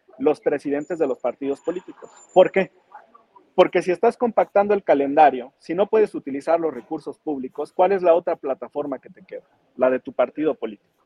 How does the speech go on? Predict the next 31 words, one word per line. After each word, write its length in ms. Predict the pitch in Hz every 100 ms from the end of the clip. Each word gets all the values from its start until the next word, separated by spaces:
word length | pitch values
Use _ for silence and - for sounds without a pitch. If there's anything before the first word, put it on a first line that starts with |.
| _ _ _ -
Y 100 | 156
ni 120 | 175
modo 240 | 190 226 208
que 80 |
al 80 | 180
partido 340 | 165 - 196 190
político 480 | 170 175 196 -
le 140 | 156 127
prohíbas 480 | 139 151 139 139 - _ _ -
organizar 540 | 147 156 156 156 185 185
su 100 | 208
estructura 680 | - 151 - 170 170 - -
en 140 | 151
todas 260 | 143 196 175
las 140 | 143
secciones 380 | 135 - 143 135
del 100 | 120
país, 400 | - 110 123 _ _ _ _
llamar 340 | 131 143 165 180
a 120 | 170
tener 300 | 139 147 151
células, 680 | 156 156 143 135 151 _ _ _ _ _
por, 240 | 123 120 -
como 180 | 147 143
tú 140 | 202
quieras, 320 | 190 196 -
¿eh? 100 | 175 -
Por 200 | 127 127
ciudad, 540 | 139 127 135 151 165 -
por 200 | 131 120
sección, 680 | 120 - - 147 156 180